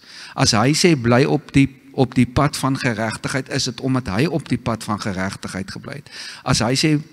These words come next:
"Weerstaan versoekings," dan is dit omdat hy versoekings weerstaan het. Jesus weet waardeur ons gaan. Dis wat ons geloof so uniek maak is, Jesus het mens geword, die Godheid het mens geword en die mens is deur menslike goeders,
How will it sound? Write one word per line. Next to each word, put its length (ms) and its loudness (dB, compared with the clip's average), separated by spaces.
"Weerstaan 680 0
versoekings," 680 0
dan 200 2
is 100 2
dit 140 -2
omdat 280 -2
hy 200 2
versoekings 580 -2
weerstaan 440 -4
het. 160 -10
Jesus 440 4
weet 400 2
waardeur 400 0
ons 180 -4
gaan. 200 -6
Dis 300 0
wat 220 -2
ons 320 -2
geloof 440 2
so 160 0
uniek 560 4
maak 300 -2
is, 220 -6
Jesus 420 4
het 240 2
mens 580 4
geword, 400 0
die 320 0
Godheid 800 0
het 200 -4
mens 440 2
geword 480 -2
en 240 2
die 140 4
mens 500 2
is 260 -2
deur 280 2
menslike 800 2
goeders, 640 -10